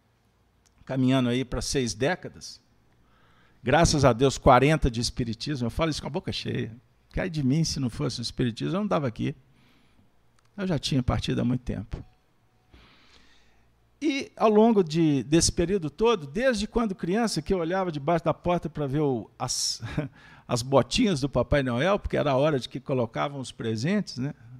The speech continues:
Aí com a expectativa de o que que eu vou ganhar esse ano, né? Nossa, que barato, hein?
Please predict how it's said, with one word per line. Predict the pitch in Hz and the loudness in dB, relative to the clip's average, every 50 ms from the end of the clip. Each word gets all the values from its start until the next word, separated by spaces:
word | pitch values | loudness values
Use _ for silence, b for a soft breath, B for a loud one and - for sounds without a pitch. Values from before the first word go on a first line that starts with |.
| 127 - _ _ _ _ _ _ _ _ _ b b b b b b b b b b b - | -20 -20 _ _ _ _ _ _ _ _ _ b b b b b b b b b b b -14
Aí | - - 165 156 | -10 -10 -10 -8
com | - 160 | -8 -6
a | 139 | -6
expectativa | 127 - - 147 143 - - 131 107 - - - 165 160 135 | -6 -4 -4 -4 -4 -4 -6 -8 -8 -8 -6 -8 -6 -6 -8
de | 117 123 120 | -8 -10 -14
o | |
que | - - - 190 | -14 -12 -12 -12
que | - - | -10 -10
eu | 175 120 | -12 -10
vou | 120 180 180 | -8 -8 -8
ganhar | 143 135 127 127 139 165 160 | -6 -6 -6 -6 -6 -6 -8
esse | 135 - - 135 | -8 -8 -10 -10
ano, | 139 175 190 180 151 127 | -10 -10 -10 -10 -8 -8
né? | 123 139 147 143 143 139 - _ _ _ _ _ _ _ _ _ - | -8 -8 -10 -10 -12 -14 -18 _ _ _ _ _ _ _ _ _ -14
Nossa, | - 240 277 247 175 - - - - - _ _ _ | -10 -10 -8 -8 -10 -10 -14 -16 -18 -20 _ _ _
que | _ - | _ -20
barato, | 269 214 180 160 - 135 156 175 165 160 - - 170 | -14 -12 -10 -10 -8 -6 -4 -4 -4 -6 -6 -10 -12
hein? | 156 156 | -12 -12